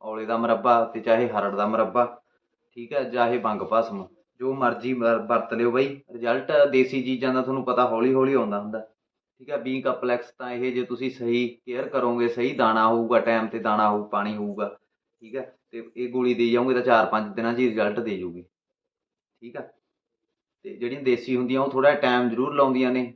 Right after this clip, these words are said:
ਪਰ ਜਮਾਂ ਸੈੱਟ ਕਰ ਦਿੰਦੀਆਂ ਅੰਦਰੋਂ। ਸੋ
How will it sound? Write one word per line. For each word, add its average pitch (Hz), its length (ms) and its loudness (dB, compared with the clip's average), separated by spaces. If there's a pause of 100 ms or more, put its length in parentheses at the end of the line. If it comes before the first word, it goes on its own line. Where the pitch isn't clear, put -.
(180)
ਪਰ 104 140 -12
ਜਮਾਂ 147 500 2 (500)
ਸੈੱਟ 135 180 -8
ਕਰ 113 220 -2
ਦਿੰਦੀਆਂ 95 360 -10
ਅੰਦਰੋਂ। 90 220 -12 (640)
ਸੋ 127 320 -6